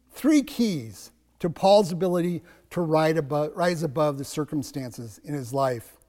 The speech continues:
The first one is this. Paul is confident that regardless of what happens in his life,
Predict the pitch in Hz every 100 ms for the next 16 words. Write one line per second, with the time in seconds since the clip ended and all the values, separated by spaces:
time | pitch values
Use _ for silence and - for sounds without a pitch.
0 | _ _ _ _ _ _ 190 - 359 -
1 | 254 208 156 147 165 113 - - - _
2 | _ _ _ _ _ _ _ _ _ _
3 | _ - - - - 233 277 247 - 175
4 | 147 - - 196 202 156 120 113 _ _
5 | _ _ _ _ 151 196 202 202 190 156
6 | 180 220 320 320 285 254 - - 196 160
7 | 220 175 208 220 180 165 156 143 123 160
8 | 160 143 123 -